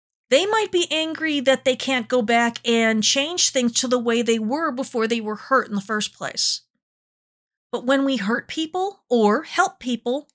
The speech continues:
we change their lives. They can't go back to being the same person they were before they were hurt or helped.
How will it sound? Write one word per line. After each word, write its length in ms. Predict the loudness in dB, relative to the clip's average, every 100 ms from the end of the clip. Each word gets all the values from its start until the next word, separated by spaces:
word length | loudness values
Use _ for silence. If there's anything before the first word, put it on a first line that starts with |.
| -8
we 380 | -2 0 0
change 720 | 0 -2 0 -2 2 2 2
their 160 | 0 -2
lives. 720 | 0 0 0 -2 0 -2 -2 _ _ _ _ _ _ _ _ _ _ _
They 180 | 2 2
can't 360 | 2 0 0 0
go 140 | 2
back 280 | 4 2 2
to 80 | -2
being 320 | -2 0 2
the 60 | 2
same 300 | 2 2 -2
person 560 | -2 0 2 2 0
they 120 | 0 0
were 280 | 0 0
before 420 | 0 -4 -6 -4 -2
they 140 | -2
were 180 | -2 -4
hurt 260 | -2 -4 -2
or 100 | -6
helped. 500 | -2 -4 -4 -8